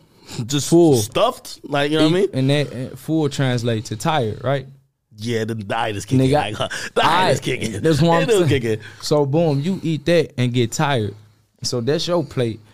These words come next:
Speaker 2: and you damn near go to sleep or do whatever, you nod off, whatever. I eat what I'm eating. I, I got some alkaline stuff. I can, my chef here make me, like, some alkaline empan-, empanadas,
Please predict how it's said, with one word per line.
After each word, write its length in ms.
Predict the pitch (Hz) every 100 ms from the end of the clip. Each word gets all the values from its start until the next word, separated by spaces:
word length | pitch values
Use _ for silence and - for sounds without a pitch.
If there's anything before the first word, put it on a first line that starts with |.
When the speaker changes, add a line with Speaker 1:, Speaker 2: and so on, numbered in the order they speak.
| _ -
Speaker 2:
and 120 | 131
you 120 | 156
damn 260 | 143 143 135
near 100 | 127
go 160 | 135
to 60 | 139
sleep 360 | 135 147 143 135
or 60 | 127
do 160 | 139
whatever, 420 | 139 135 135 131
you 100 | 127
nod 360 | 127 135 131 131
off, 240 | 131 120
whatever. 340 | 123 135 127 107 - _ _ _ 143
I 200 | 160 -
eat 180 | 151 143
what 140 | 135
I'm 220 | 139 165 135
eating. 380 | 131 123 127 - - _ _
I, 160 | 131 135
I 100 | 135
got 180 | 123 127
some 200 | 113 110
alkaline 560 | 139 143 139 139 135 135
stuff. 280 | 135 135 127
I 80 | 127
can, 300 | 127 120 -
my 280 | - 135 131
chef 340 | - - 135 131
here 160 | 135
make 180 | 123 123
me, 240 | 117 131
like, 180 | 127 117
some 140 | 110 104
alkaline 680 | 131 131 127 127 127 123 127
empan-, 280 | 123 117 110 _
empanadas, 720 | 135 131 113 127 127 123 120